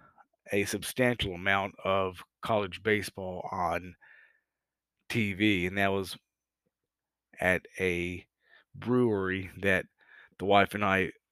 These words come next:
visited after church. It was Georgia and Alabama, which Alabama ended up winning that game three to nothing. We didn't stay that long.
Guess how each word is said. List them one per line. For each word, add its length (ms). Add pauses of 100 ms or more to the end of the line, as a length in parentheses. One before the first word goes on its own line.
(260)
visited 680
after 300
church. 560 (220)
It 80
was 160
Georgia 800
and 340
Alabama, 760 (480)
which 160
Alabama 560
ended 280
up 160
winning 260
that 200
game 320
three 160
to 80
nothing. 460
We 120
didn't 280
stay 420 (100)
that 220
long. 320